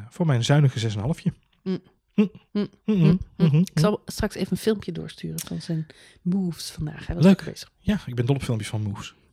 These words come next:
Speaker 2: Moves. Goed, eh, gaan we door naar, eh, Gasly natuurlijk.
Speaker 1: Pierre Gasly, ik krijg van mij een negen.
Speaker 2: Likewise, ik had ook een negen.
Speaker 1: Ja, natuurlijk. De, de driver of the day, eh,
Speaker 2: Ja.
Speaker 1: voor ons, maar ook voor de
Speaker 2: Weet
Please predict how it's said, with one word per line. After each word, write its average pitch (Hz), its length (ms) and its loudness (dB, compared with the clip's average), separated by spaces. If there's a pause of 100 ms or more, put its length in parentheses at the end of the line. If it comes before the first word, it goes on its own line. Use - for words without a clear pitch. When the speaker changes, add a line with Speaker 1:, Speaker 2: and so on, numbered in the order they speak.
Speaker 2:
Moves. 156 360 0 (400)
Goed, - 340 2
eh, 349 100 6
gaan 339 320 6
we 311 100 0
door 285 200 4
naar, 220 360 2
eh, 180 600 4
Gasly 156 340 4
natuurlijk. 339 520 4
Speaker 1:
Pierre 190 240 2
Gasly, 170 200 0
ik 196 80 -8
krijg - 180 0
van 208 80 4
mij 156 100 8
een 127 60 4
negen. 160 300 0 (1300)
Speaker 2:
Likewise, 185 800 -2
ik - 80 -10
had - 140 -6
ook - 100 -6
een 160 80 -2
negen. - 320 -10 (100)
Speaker 1:
Ja, 92 100 -14 (100)
natuurlijk. - 360 -16 (160)
De, 135 140 -6
de 135 120 4
driver 147 400 6
of 135 100 -2
the 135 60 -2
day, 123 380 4
eh, 117 60 -2
Speaker 2:
Ja. 110 160 0
Speaker 1:
voor - 180 -6
ons, 127 280 -4
maar 113 180 -6
ook 120 120 -8
voor - 160 -6
de - 60 -8
Speaker 2:
Weet - 380 -16